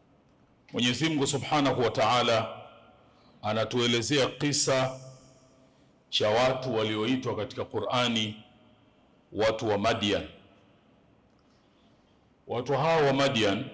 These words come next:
walikuwa ni watu wa Nabii Shuaib wakikaa katika mji ukiitwa Maan,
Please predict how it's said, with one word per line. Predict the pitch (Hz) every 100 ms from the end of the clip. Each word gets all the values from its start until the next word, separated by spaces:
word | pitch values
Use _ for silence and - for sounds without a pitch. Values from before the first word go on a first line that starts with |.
| - - - _ _ _ _ _ _ _ _ _ -
walikuwa | 95 107 110 127
ni | 123
watu | 120 131 151 - 151
wa | 117
Nabii | 113 104 117
Shuaib | 107 - 104 104 120 117 - - - - _ _ _ _ _ _ _ _ _ _ _ -
wakikaa | 101 101 113 98 131 123 117
katika | - 98 - 107
mji | 117 113 107
ukiitwa | 101 104 110 110 113 101
Maan, | 101 95 110 92